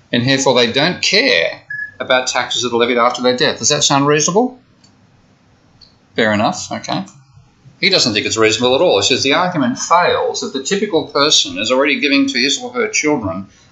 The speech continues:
out of altruism. Okay? In this case, people react to the government's in-, imposed, it's all, all heavy verb-, you know, verbiage in this thing,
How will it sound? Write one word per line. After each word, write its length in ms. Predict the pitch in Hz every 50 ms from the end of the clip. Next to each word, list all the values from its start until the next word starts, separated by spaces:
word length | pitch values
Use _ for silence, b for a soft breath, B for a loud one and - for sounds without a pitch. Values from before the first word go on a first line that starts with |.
| b -
out 140 | 120 120
of 80 | 117 107
altruism. 720 | 117 120 135 131 - - 104 87 87 82 - - - - _ _ _ _ _ _ _ _ _ _ _ _ _ _ _ _ _ _ _ _ _ _ _ _ _ _ _ _ _ _ _ _ _ _ _ _ _ _ _ _ _ _ _ _ _ - - _ _ _ _ _ - -
Okay? 200 | - 131 151 151 - b b b b b b -
In 80 | 120
this 160 | 139 131 -
case, 280 | - - 135 139 135 -
people 240 | - 165 165 - 165
react 400 | 139 127 123 123 127 131 131 -
to 60 | - -
the 60 | 113
government's 720 | 104 131 135 131 135 127 117 117 120 - - B B B B B B B _ _
in-, 200 | - 147 135 131
imposed, 540 | - 135 123 - - - 160 151 147 143 -
it's 160 | 160 127 -
all, 180 | 160 151 143 143
all 460 | 151 147 156 151 135 120 101 95 -
heavy 500 | - - - 131 120 104 98 95 95 - _ - 143 147 151 196 - _ _ _ _ _ _ _ _ _ _ _ - - - - - - _ _ -
verb-, 420 | 110 101 110 117 113 113 101 113
you 120 | 110 98
know, 220 | 95 95 95 92 92
verbiage 480 | 95 110 110 110 101 90 87 85 - -
in 100 | 98 95
this 180 | 92 92 -
thing, 200 | - 98 90 85